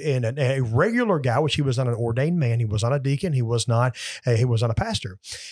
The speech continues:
And he felt that he could not pray in public. So I said, "Brother so-and-so, would you please open us up with prayer?" Obviously, he had been asked before because he smiled, just a beautiful smile. And he said, "I decline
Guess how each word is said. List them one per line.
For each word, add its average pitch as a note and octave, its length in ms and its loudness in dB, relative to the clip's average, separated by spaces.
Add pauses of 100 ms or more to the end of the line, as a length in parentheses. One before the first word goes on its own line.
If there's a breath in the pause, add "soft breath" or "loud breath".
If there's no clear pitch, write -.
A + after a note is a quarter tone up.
(100)
And C3+ 100 0
he G3 100 2
felt D3+ 200 2
that C3 60 2
he E3 100 4
could C#3 160 2
not A#2 160 2
pray B2 180 2
in A2+ 80 0
public. D3 340 0
So E3 100 2
I C#3+ 40 2
said, C3 200 0
"Brother G3 180 0
so-and-so, G3+ 380 -2
would B2 180 0
you G3 80 -4
please C#3+ 180 0
open D#3 280 2
us A#2+ 120 0
up D#3 220 2
with B2 160 0
prayer?" F#3 380 2 (240 loud breath)
Obviously, D#3+ 440 2
he D#3 120 4
had C#3 100 4
been A#2+ 140 2
asked C#3 260 0
before D#3 380 2
because C#3+ 300 0
he E3 260 2
smiled, G3 760 0
just D#3+ 220 -2
a - 100 -12
beautiful C#3+ 420 -2
smile. F#3+ 500 0 (280 loud breath)
And E3 80 0
he E3 60 2
said, F#3+ 360 2 (340 loud breath)
"I E3 120 4
decline B3 680 2